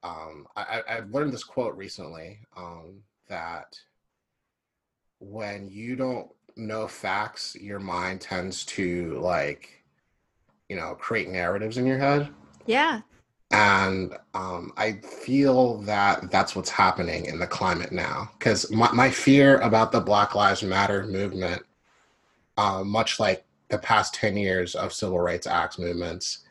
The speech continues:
Speaker 1: is that we lose missions because of a lack of sticking to a fact.
Speaker 2: Mm.
Speaker 1: Or other people, due to individualism,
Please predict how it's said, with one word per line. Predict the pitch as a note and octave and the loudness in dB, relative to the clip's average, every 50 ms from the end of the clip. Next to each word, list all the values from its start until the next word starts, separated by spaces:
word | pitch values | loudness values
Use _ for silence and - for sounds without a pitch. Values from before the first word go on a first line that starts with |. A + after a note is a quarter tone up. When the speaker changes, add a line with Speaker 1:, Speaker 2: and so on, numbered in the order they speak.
| _ _ _ _ _ _ _ _ - | _ _ _ _ _ _ _ _ -8
Speaker 1:
is | G#2+ G2 | -2 0
that | A2+ G2+ F#2+ | 2 2 2
we | A2 G#2+ | 0 -2
lose | G#2 G#2 G2+ A2 A2 A2+ A2+ A2+ A2+ G2+ G#2+ | -2 -4 -4 -4 -4 -2 -2 -2 -2 -2 -4
missions | G2 G2+ G2+ G2+ - - A#2 A2+ A2+ A2+ A2+ A2 - | -4 -2 -2 -4 -4 -4 -4 -2 -2 -2 -4 -6 -8
because | - - G#2 - - - G#2+ G#2 F#2+ F2+ | -12 -14 -14 -12 -8 -6 -6 -6 -6 -6
of | F2+ G#2+ G2+ G2 | -8 -10 -8 -8
a | G2+ | -6
lack | G2 F#2 F#2 F#2+ F#2+ F#2+ F#2 F#2 F2+ - - - - - - - | -6 -4 -4 -2 -2 -2 0 -2 -2 -4 -6 -14 -20 -16 -12 -12
of | F2+ - | -10 -8
sticking | - - - A2 F#2+ - G2+ F#2 | -8 -6 -6 -6 -6 -4 -6 -6
to | - G#2+ F2+ | -4 -4 -6
a | F2+ | -6
fact. | - - - - - - _ _ _ _ _ _ _ _ _ _ _ _ _ _ | -6 -6 -8 -10 -10 -14 _ _ _ _ _ _ _ _ _ _ _ _ _ _
Speaker 2:
Mm. | G#3 G#3 G3 G3 G3 F#3+ F#3+ F#3 F#3 F#3+ F#3+ F#3+ - _ _ _ | -12 -12 -10 -10 -10 -10 -12 -12 -12 -14 -16 -18 -20 _ _ _
Speaker 1:
Or | - B2 B2 A#2+ A#2 A2 - A#2 | 2 4 4 6 4 4 4 6
other | B2 B2+ B2+ C#3 C3+ | 6 8 8 8 6
people, | C3+ B2+ A#2+ - A2 A2 G#2+ | 8 6 4 6 6 4 4
due | G#2 A2+ A2 | 4 2 2
to | G2 G#2 G2 | 4 4 4
individualism, | G2 F#2+ F#2+ G2+ G2 F#2 G2 G2 F#2+ F#2+ G2+ G2 G2+ G#2+ A2+ G#2 G#2+ F#2 F#2+ F#2+ F#2+ G2+ A2 | 4 4 2 2 0 0 0 0 0 0 0 2 4 4 4 4 2 0 -2 -2 -4 -6 -8